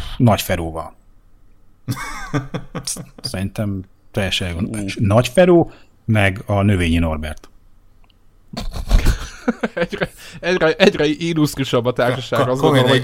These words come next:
Speaker 3: Vágási
Speaker 2: egy, egy,
Speaker 3: Ferenc,
Speaker 2: ha, ha,
Speaker 3: ö,
Speaker 2: ha,
Speaker 3: nevét
Speaker 2: ha,
Speaker 3: még nem
Speaker 2: ha eljut-,
Speaker 3: említettük.
Speaker 2: ha, ha eljutunk a Tomb
Speaker 3: De
Speaker 2: Raider Oswald Marikával kombóig, az, <laughs> az ott, ott meghalok.
Speaker 3: De én,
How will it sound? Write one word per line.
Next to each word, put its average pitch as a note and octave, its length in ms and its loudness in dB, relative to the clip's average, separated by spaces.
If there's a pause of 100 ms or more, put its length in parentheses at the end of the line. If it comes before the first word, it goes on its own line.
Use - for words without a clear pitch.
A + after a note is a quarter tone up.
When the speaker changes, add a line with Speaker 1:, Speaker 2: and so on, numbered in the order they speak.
Speaker 3:
Vágási C3+ 280 8
Speaker 2:
egy, D3 60 2
egy, C3+ 60 2
Speaker 3:
Ferenc, C3 380 2
Speaker 2:
ha, - 80 -12 (200)
ha, A#2+ 140 -6
Speaker 3:
ö, C#3+ 80 -2
Speaker 2:
ha, B2+ 80 2
Speaker 3:
nevét C#3 320 6
Speaker 2:
ha, - 80 -2
Speaker 3:
még C#3 100 2
nem C3+ 120 4
Speaker 2:
ha B2 60 4
eljut-, A#2+ 120 6 (140)
Speaker 3:
említettük. C3+ 320 -4
Speaker 2:
ha, A#2 140 -2
ha G#2 200 -6
eljutunk A2+ 340 -4
a G2+ 60 -4
Tomb A#2+ 200 0
Speaker 3:
De A2+ 60 0
Speaker 2:
Raider G2 360 -2
Oswald G2+ 380 -4
Marikával F#2+ 600 -8 (400)
kombóig, G2+ 500 -4
az, F#2+ 240 -6
<laughs> - 120 -2
az - 300 -2
ott, G3+ 360 0
ott A2+ 200 -4
meghalok. F#2 520 -8 (920)
Speaker 3:
De C3+ 160 -8
én, E3 120 -12